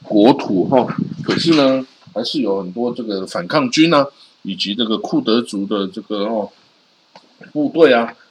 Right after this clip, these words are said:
还有这个，呃，俄罗斯的部队啊、土耳其的部队啊等等啊，都还是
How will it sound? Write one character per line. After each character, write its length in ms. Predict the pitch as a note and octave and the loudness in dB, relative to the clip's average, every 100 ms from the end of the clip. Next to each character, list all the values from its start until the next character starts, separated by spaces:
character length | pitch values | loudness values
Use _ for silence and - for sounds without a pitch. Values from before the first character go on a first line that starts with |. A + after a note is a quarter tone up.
| - - | -18 -4
还 80 | A#2+ | 2
有 140 | A#2+ | 2
这 120 | A2+ | 0
个， 640 | A#2+ A#2 G#2 G#2 G2 G2 G2 _ _ _ _ _ | 0 0 0 -2 -4 -6 -8 _ _ _ _ _
呃， 420 | A2 F#2+ F#2 F#2 F2+ - - | -8 -6 -6 -8 -12 -16 -2
俄 100 | D#3 | 2
罗 160 | B2+ A#2+ | 2 2
斯 220 | - D3 | 0 0
的 100 | C3 | 0
部 220 | B2 C3+ | 0 -4
队 260 | B2 B2+ A2+ | 2 4 6
啊、 220 | G#2+ G#2 | 4 2
土 220 | - C3+ | -2 -2
耳 100 | D3+ | 2
其 200 | G#2+ - | 2 0
的 120 | F#2 | -2
部 180 | - B2 | -8 -8
队 180 | A#2+ A#2 | -2 0
啊 80 | G2 | 0
等 200 | G2+ B2 | -2 -4
等 120 | A2+ | -4
啊， 120 | F2 E2 | -4 -4
都 140 | - - | -2 -2
还 240 | G2 G2 A2+ | -2 -2 0
是 180 | - | 0